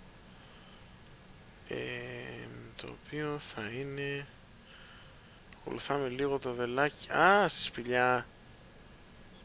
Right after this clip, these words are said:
Battle Cave. Πάμε να δούμε και μια σπηλιά, άντε.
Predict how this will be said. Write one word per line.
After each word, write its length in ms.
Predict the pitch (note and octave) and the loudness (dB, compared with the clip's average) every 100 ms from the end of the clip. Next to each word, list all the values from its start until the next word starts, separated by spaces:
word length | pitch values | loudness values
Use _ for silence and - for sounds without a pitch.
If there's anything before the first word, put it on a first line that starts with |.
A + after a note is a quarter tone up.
| - - - | -20 -18 0
Battle 320 | C#3 C3+ C#3 - - | 4 4 2 0 2
Cave. 300 | C3+ B2+ A#2 - - - - - - - - - - - - - - - | 4 4 2 -8 -16 -20 -20 -20 -20 -20 -18 -18 -18 -18 -18 -18 -18 -2
Πάμε 140 | - A4 | 0 6
να 120 | A3 | 6
δούμε 160 | C#4+ D4 | 6 2
και 120 | F#3+ | 4
μια 160 | C#3+ | 4
σπηλιά, 400 | C3 - C3+ D3 | 4 0 -4 0
άντε. 160 | F3+ | 0